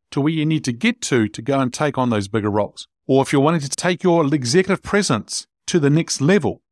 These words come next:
that could be you as well. Or have you been made redundant lately and you're not sure where to start?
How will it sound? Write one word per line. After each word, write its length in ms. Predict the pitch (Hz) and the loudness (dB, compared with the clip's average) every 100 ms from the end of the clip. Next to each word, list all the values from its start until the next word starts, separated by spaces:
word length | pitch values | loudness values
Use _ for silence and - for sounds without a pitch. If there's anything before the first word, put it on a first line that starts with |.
| - | -8
that 120 | 117 | -8
could 140 | - 135 | -4 -2
be 80 | |
you 140 | 147 160 | 2 2
as 120 | 156 | 2
well. 180 | 185 - _ _ _ | 0 -4 _ _ _
Or 260 | 127 123 113 | 2 2 2
have 160 | 120 | 0
you 100 | 127 | 0
been 220 | 185 214 190 | 0 0 2
made 200 | 202 180 | 2 2
redundant 520 | 165 208 226 165 127 | 2 4 2 2 0
lately 500 | 98 113 104 180 190 _ | -4 -8 -6 -6 -6 _
and 140 | - 131 | -2 2
you're 100 | 139 | 2
not 180 | 196 - | 2 0
sure 200 | - 180 | 0 2
where 160 | 156 | 2
to 60 | 127 | 2
start? 500 | - - 123 98 - | -2 0 -2 -2 -8